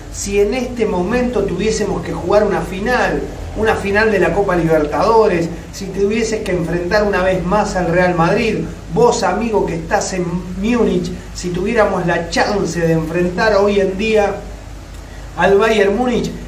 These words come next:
¿quién de estos cinco jugadores que te nombré? Bataglia, Ibarra, Riquelme, Cassini, Bermúdez y Blas Armando Yunta. Qué equipazo, ¿no?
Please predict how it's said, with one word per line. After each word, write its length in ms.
¿quién 320
de 140
estos 260
cinco 360
jugadores 420
que 120
te 140
nombré? 520
Bataglia, 800
Ibarra, 640
Riquelme, 840
Cassini, 840
Bermúdez 920
y 120
Blas 340
Armando 580
Yunta. 760
Qué 120
equipazo, 840
¿no? 260